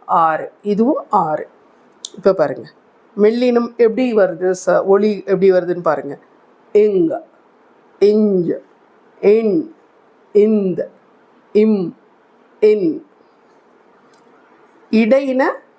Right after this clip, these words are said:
மெய் எழுத்துக்கள் இதுவும் ஆறு. இ, இர், இல், யுவ், இழ், இள். சரிங்களா? இப்போ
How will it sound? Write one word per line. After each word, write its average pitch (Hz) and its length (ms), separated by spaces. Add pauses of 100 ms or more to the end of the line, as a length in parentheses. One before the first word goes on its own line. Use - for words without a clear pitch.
(120)
மெய் 202 260
எழுத்துக்கள் 185 640 (380)
இதுவும் 220 480 (360)
ஆறு. 180 340 (1500)
இ, 202 160 (1000)
இர், 208 320 (960)
இல், 247 320 (960)
யுவ், 220 380 (960)
இழ், 226 300 (1300)
இள். 220 240 (1300)
சரிங்களா? 196 340 (1300)
இப்போ 185 320